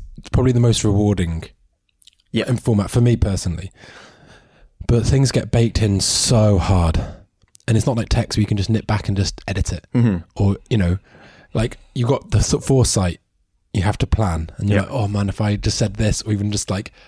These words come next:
Speaker 1: added a pause here, it would have led on to this." And I imagine how much, I mean, it feels like quite a lot of m-, mountain biking personalities now
Speaker 2: Mm-hmm.
Speaker 1: are very comfortable.
Speaker 2: Yeah.
Speaker 1: But was, was there any, well, not anyone in particular, but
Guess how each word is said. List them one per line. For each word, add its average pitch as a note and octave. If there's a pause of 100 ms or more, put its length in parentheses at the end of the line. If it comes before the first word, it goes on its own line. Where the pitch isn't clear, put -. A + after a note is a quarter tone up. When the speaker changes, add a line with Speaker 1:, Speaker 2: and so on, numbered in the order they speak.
(140)
Speaker 1:
added A#2
a A2
pause A#2
here, B2
it A2+
would A2+
have G#2
led A#2
on A2+
to -
this." A2
And A2+
I G#2+
imagine A#2 (1300)
how F#3
much, G3+
I D#3+
mean, D3+
it -
feels F#3
like -
quite D3+ (160)
a -
lot B2
of A#2
m-, A#2 (120)
mountain A#2+
biking A2
personalities G#2
now D2+ (220)
Speaker 2:
Mm-hmm. A#2+ (100)
Speaker 1:
are C#3+
very A2
comfortable. G2 (260)
Speaker 2:
Yeah. B2 (100)
Speaker 1:
But F3+
was, F#3 (120)
was D#3+
there E3+
any, E3+
well, A2+
not G#2
anyone G2+
in -
particular, A2
but G2+